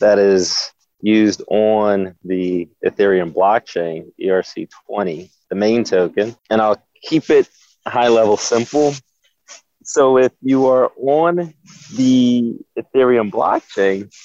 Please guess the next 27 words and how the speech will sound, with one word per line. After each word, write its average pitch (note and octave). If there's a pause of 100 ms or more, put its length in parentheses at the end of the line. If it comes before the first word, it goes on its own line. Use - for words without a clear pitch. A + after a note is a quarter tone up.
(260)
and A2
you G#2
want A#2
to A2
do G#2
transactions, F#2
you A2+
have A2
to A2
get G2+ (160)
a F2+
wallet. F#2 (920)
Your G#2
wallet A2+ (200)
is G#2 (340)
a G2+ (460)
designated A#2 (640)
address G2 (240)
on G#2
the C3+
Ethereum G#2+
chain G2
that F2+
holds A2+
all G2+
of E2+
your G#2